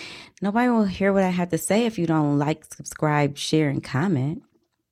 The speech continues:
Welcome back to the Winner Circle. We have to get into what's been going on on the B B Live feeds in the Big Brother house, my ex home. Um, so we had an episode and all of that.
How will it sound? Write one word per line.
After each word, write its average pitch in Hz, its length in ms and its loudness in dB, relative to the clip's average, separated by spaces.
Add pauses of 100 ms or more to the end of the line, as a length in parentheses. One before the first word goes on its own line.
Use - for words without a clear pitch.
Welcome 226 380 2
back 147 280 0
to 147 100 -2
the 139 80 -6
Winner 131 260 -2
Circle. - 540 -6 (920)
We 160 320 0
have 233 220 0
to 285 100 0
get 240 220 2
into 190 920 0 (220)
what's 139 440 0
been 180 180 4
going 180 320 2
on 190 580 0 (240)
on 156 160 4
the 165 80 2
B 127 180 0
B 147 140 0
Live 170 340 0
feeds 185 640 -2
in 143 160 2
the 147 80 2
Big 139 300 -2
Brother 139 260 -2
house, 135 340 -4
my 135 220 -2
ex 135 280 -6
home. 135 500 -4 (1040)
Um, 139 800 0 (680)
so 127 300 0 (400)
we 180 160 0
had 165 200 2
an - 80 2
episode 151 520 0
and 147 100 0
all 147 220 0
of 143 140 -4
that. 143 320 0